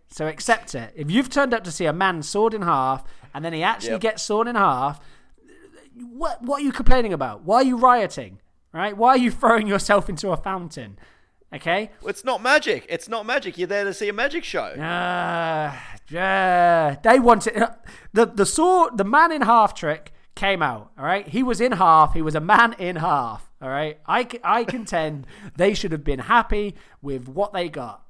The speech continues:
Speaker 1: all right? Not
Speaker 2: No,
Speaker 1: complaining.
Speaker 2: because you need to see them reconnect the two, and
Speaker 1: Ah,
Speaker 2: then he
Speaker 1: that's
Speaker 2: jumps out and is like,
Speaker 1: true.
Speaker 2: "Yay, look at me,
Speaker 1: <laughs>
Speaker 2: I'm
Speaker 1: That's
Speaker 2: fine."
Speaker 1: true. There is no reconnection. I take it back.
Speaker 2: Yeah.
Speaker 1: My, my stance is
Speaker 2: It's just blood and guts.
Speaker 1: Yeah, yeah. Um, yeah, no, that whole, that whole bit was, um,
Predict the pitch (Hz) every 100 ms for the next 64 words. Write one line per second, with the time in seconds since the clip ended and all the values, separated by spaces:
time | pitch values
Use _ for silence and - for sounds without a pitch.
0 | - 131 151 156 165 175 233 226 381 285
1 | 170 160 156 208 247 247 262 214 220 226
2 | 214 208 196 202 208 - 165 170 - 196
3 | - 156 156 156 151 151 160 165 165 -
4 | 180 196 143 160 - 359 294 262 247 220
5 | 208 196 208 196 120 - 185 165 160 151
6 | 147 170 156 151 139 143 139 143 139 135
7 | - 120 113 _ _ 127 208 175 - -
8 | 120 107 101 92 92 - 143 139 147 -
9 | 175 175 151 147 123 117 - 139 160 139
10 | 110 113 123 123 123 123 120 95 90 95
11 | 98 98 - _ - 156 160 156 151 _
12 | - _ _ _ _ 175 202 180 - 180
13 | 180 175 156 170 170 160 165 160 156 151
14 | 165 143 143 143 135 143 139 135